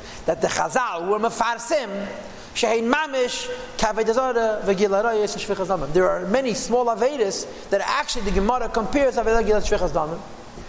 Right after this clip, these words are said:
and that most people consider them small. But Teda says, "Here's a chayin, this small Aveda is a small at all." And he gives you five examples. Number one, Kemei Ha'ala Masayim Min Tzedakah.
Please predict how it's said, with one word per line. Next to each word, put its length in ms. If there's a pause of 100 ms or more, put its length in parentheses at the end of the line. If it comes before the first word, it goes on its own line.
(140)
and 160
that 120
most 320
people 240
consider 300
them 120
small. 640 (520)
But 240
Teda 320
says, 260
"Here's 380
a 60
chayin, 420
this 160
small 320
Aveda 420
is 120
a 40
small 320
at 80
all." 160
And 80
he 60
gives 160
you 60
five 280
examples. 480
Number 160
one, 220 (920)
Kemei 220
Ha'ala 320
Masayim 380
Min 80
Tzedakah. 400